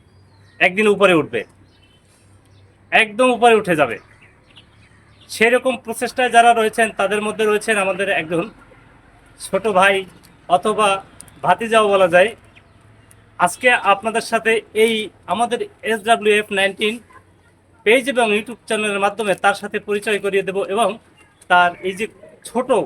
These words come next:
কবুতরের ফার্ম, এই যে তার স্বপ্ন, এই স্বপ্ন তিনি কিভাবে দেখছেন,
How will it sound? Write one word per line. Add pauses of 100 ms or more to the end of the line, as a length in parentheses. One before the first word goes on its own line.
(280)
কবুতরের
ফার্ম,
এই
যে
তার
স্বপ্ন, (1200)
এই
স্বপ্ন (500)
তিনি
কিভাবে
দেখছেন,